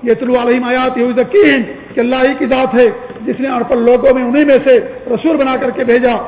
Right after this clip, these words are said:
جو ان پر ان کی آیتوں کی، اللہ کی آیتوں کی تلاوت کرتے ہیں اور ان کا تزکیہ کرتے ہیں۔ تزکیہ کا مطلب یہ ہے کہ دین پر ان کی، ان کی تربیت کرنا، دین پر ان کو، ان کو دین پر چلنے کی ترغیب کرنا، دین پر قائم رہنے کا حکم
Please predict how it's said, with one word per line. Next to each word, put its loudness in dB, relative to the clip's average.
جو 2
ان 0
پر -2
ان -2
کی -2
آیتوں -4
کی، -10
اللہ -4
کی -2
آیتوں -4
کی -12
تلاوت 0
کرتے -2
ہیں -2
اور 0
ان -4
کا -6
تزکیہ -8
کرتے -12
ہیں۔ -14
تزکیہ -4
کا -4
مطلب -2
یہ 0
ہے -2
کہ -8
دین -4
پر -4
ان -4
کی، -4
ان -4
کی -4
تربیت -2
کرنا، -6
دین 0
پر 0
ان -2
کو، -4
ان -6
کو 0
دین -2
پر -2
چلنے 0
کی -8
ترغیب 0
کرنا، -8
دین -2
پر -2
قائم -2
رہنے 0
کا -4
حکم 2